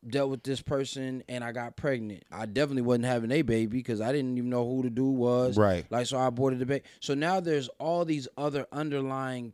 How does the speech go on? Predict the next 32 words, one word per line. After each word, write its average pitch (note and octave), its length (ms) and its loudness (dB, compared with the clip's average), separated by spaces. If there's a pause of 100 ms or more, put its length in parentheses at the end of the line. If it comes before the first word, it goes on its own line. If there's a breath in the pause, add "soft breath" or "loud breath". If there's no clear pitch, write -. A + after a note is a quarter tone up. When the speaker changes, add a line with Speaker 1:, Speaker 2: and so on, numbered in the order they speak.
(120)
Speaker 1:
things B2+ 720 -4
that C3 300 -4
come D4 360 -2
with D#3+ 220 0
that. F#2+ 280 -8 (360 soft breath)
Plus B3+ 640 2 (240 soft breath)
the C#3+ 160 0
stigma D3+ 800 0 (140)
that D#3 100 2
we E3+ 120 0
still F3+ 260 2
have, E3 280 4
unfortunately, E3 720 -2
in F#3+ 60 -4
America C3 640 -4 (400 soft breath)
for D3+ 280 4
women D3 320 -2
in C#3+ 120 -6
the C#3 80 -4
sex C3+ 320 -6
industry. G#2 480 -10 (240 loud breath)
So D3 320 0
again, D3 500 -2
if B2 160 -6
I'm G3+ 300 -6
in D#3+ 180 -4
a C#3 80 -2
space, F#3 540 -2
in C3 60 -6
a B2 60 -6
social C#4 480 2
space, B2 640 -2